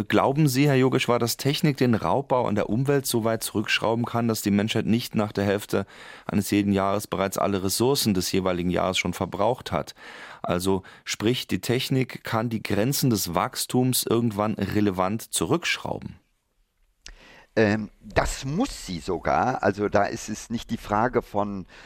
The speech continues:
Speaker 2: äh, kann sie das? Denn das ist, äh,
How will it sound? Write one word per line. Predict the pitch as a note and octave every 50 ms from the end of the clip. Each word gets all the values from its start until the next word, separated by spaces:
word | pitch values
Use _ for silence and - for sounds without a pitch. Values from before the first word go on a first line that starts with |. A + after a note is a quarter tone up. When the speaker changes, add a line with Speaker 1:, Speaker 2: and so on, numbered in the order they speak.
| - - - - -
Speaker 2:
äh, | G2+ F#2 F2+
kann | - - - F2+ F#2+ F#2 F#2+ G#2+
sie | - D#3 D#3
das? | - E3 E3 F#3+ - - -
Denn | - G2+ G2+ G2+ F2+
das | G#2 G2 - -
ist, | - B2 - - - - - -
äh, | G2+ G#2+ G2+